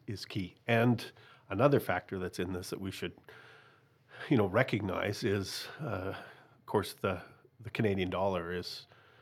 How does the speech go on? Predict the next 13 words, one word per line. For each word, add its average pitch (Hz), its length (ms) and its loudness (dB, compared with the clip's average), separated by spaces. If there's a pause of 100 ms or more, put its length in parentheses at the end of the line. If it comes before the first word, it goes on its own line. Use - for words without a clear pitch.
(300)
depreciating 101 600 0 (220)
in, 110 320 2
in, 95 460 0
uh, 90 240 -2 (160)
in 95 360 -4
comparison 98 500 0
to 95 100 -8
the 92 100 -8
U 92 140 -4
S 90 140 -8
dollar. 85 400 -4
And 87 180 -14 (580)
we, 98 240 -4